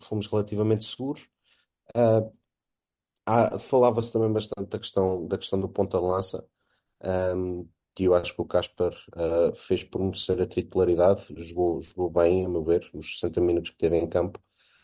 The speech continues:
Ahm, portanto, nada, nada de muito surpreendente, não, não creio que, não creio que haja problema nenhum com, com este onze, com aquelas condicionantes que nós já sabemos de, de, de ser preferível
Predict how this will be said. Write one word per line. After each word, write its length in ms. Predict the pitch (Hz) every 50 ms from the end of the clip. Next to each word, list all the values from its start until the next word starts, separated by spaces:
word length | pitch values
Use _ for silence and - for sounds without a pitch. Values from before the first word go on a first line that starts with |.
| _ _ _ _ _ -
Ahm, 580 | 87 87 85 85 85 82 82 80 82 85 82 82 _ -
portanto, 320 | - - - 90 82 80 -
nada, 280 | 98 92 87 85 87 90
nada 360 | 92 98 92 98 113 107 101 92
de 60 | 98
muito 200 | 98 98 92 -
surpreendente, 640 | - 98 - - - 95 85 85 82 85 85 82 82 _ -
não, 340 | 90 87 85 82 82 85 85
não 180 | 87 87 85 80
creio 380 | - - 80 80 80 76 78 -
que, 420 | - - - 82 78 76 78 76 73 78 76 - -
não 240 | - 92 92 90 87
creio 300 | - - - 87 85 82
que 100 | - -
haja 200 | 90 87 82 82 82
problema 380 | 80 - 85 80 85 85 85 85
nenhum 220 | 82 85 85 87 82
com, 220 | - - 95 92
com 160 | 95 - 110
este 180 | 113 113 - -
onze, 180 | 202 233 - - - - _ _ _ _ _ -
com 120 | - -
aquelas 300 | - - - 92 87 90
condicionantes 600 | - - 90 87 85 82 - - 82 85 80 80 -
que 80 | -
nós 140 | 82 80 80
já 100 | 78 80
sabemos 500 | 80 - 85 78 80 80 82 80 78 80
de, 340 | 76 76 73 71 67 69 67 - - _ - - -
de, 220 | - 71 69 - - - - 78 71 78
de 100 | 78 -
ser 220 | - - 87 80 -
preferível 720 | - 104 - - - 80 85 85 78 82 76 76 71 -